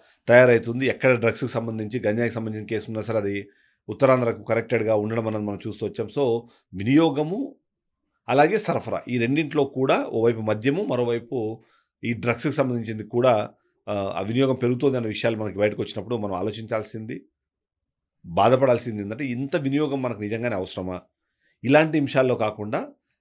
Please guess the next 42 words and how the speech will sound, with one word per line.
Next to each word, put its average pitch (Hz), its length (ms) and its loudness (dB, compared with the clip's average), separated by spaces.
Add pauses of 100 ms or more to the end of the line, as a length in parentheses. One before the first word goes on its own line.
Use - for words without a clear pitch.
అంటే 120 280 2 (260)
కొన్ని 127 140 6
విషయాలు 151 220 4
మనం 151 140 0
చెప్పాలి, 131 360 0
speed 143 220 -2
of 127 120 4
doing 123 300 -2
business, 127 540 -4
ease 123 220 0
of 123 140 2
doing 123 220 0
business, 120 300 -4
వాటిలో 120 480 0 (360)
టాప్ 131 220 2
టూలో 160 180 6
ఉంటున్నాయి 139 360 0
తెలుగు 110 200 -2
రాష్ట్రాలు, 87 380 -4 (800)
టాప్ 107 160 -2
ఫైవ్‌లో 123 200 4
కూడా 135 140 4
ఉంటున్నాయి. 101 280 -4
వాటిని 104 260 -2
కూడా 147 120 0
మనము 131 460 -2 (280)
అభినందిద్దాము, 127 800 0
సంతోషపడదాము, 123 760 -2
ఆనందిద్దాము, 113 540 -2
అవన్నీ 110 160 -2
జరుగుతాయి 117 300 -2
కానీ, 127 140 -2
but 113 160 -6
ఇలాంటి 139 320 -2
వాటిల్లో 131 520 -2 (360)
వీలైనంత 156 540 6
down 131 280 4
the 156 140 -2
stream 147 240 -2
వెళ్తే 123 240 -2
బెటర్ 107 260 -2
అన్నదే 113 580 -2